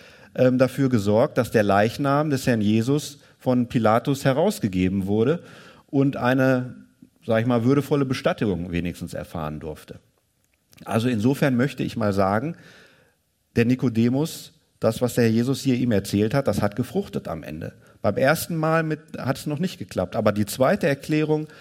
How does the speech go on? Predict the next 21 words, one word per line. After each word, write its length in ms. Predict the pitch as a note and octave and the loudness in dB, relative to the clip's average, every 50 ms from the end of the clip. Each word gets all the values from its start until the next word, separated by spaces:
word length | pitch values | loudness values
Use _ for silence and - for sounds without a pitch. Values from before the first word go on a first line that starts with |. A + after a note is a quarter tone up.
| - - | -8 -4
hat 220 | - C#3 C3+ - | -2 -2 -2 0
gesessen, 560 | - C#3+ C3 C#3 D3+ C#3+ - - D#2+ D2+ - - - _ _ - _ - | 0 2 4 4 4 2 2 -2 -6 -10 -12 -16 -20 _ _ -20 _ -2
definitiv. 800 | - A2+ A2 - B2+ B2 B2+ B2+ - - - F3+ G#3 - - - - _ _ _ _ _ _ _ _ _ _ _ _ _ _ _ _ _ _ _ _ _ - - - - - - | -2 0 0 0 0 0 0 -2 -2 -4 -6 -6 -6 -8 -12 -18 -20 _ _ _ _ _ _ _ _ _ _ _ _ _ _ _ _ _ _ _ _ _ -20 -20 -20 -20 -4 0
Und 140 | C#3+ B2+ | 2 4
manchmal, 720 | A#2 A#2 B2 E3+ F3+ - F#3 F3+ F3 F3 F3+ F#3 F#3 F3+ F3+ - _ _ _ _ | 4 4 4 2 0 -2 0 2 4 4 4 2 0 -4 -8 -14 _ _ _ _
sage 380 | - - A#2 B2+ C3+ D3 D3+ D#3 | -2 2 2 2 2 2 0 -2
ich, 240 | D3 - - - _ _ _ _ _ - | -2 -4 -10 -18 _ _ _ _ _ 0
wird 180 | C3+ D3 - | 0 0 2
man 140 | D3+ C#3+ B2+ | 0 -2 0
auch 180 | B2 B2 C#3 D3 | 0 0 0 0
schon 260 | - - D3 D3 C#3 | -2 -4 -4 -4 -2
zum 180 | - D3 C3+ | -2 0 0
Helden, 580 | B2 A2 A2+ A2 A#2 B2+ C3+ C#3+ D#3+ E3 E3 - - - _ _ _ _ _ _ _ _ | 2 4 4 4 4 2 2 0 -2 -4 -6 -8 -12 -20 _ _ _ _ _ _ _ _
wenn 100 | - A#2+ | 0 2
man 100 | B2 A#2 | 2 4
einfach 240 | A2+ A2 A2+ C#3+ C3+ | 4 2 2 2 2
nur 140 | A#2+ C3 C3 | 2 2 2
die 80 | B2+ B2+ | 2 2
richtigen 340 | C3+ C#3 - - D#3+ D#3+ | 0 -2 -4 -8 -10 -12
Fragen 400 | D3+ - - G3 G#3 F#3+ A#2+ F#2 | -10 -6 -4 -2 -2 -2 -2 -4
stellt. 440 | D#2+ - - - E2 D#2 D2 - - | -6 -8 -8 -8 -8 -10 -10 -12 -14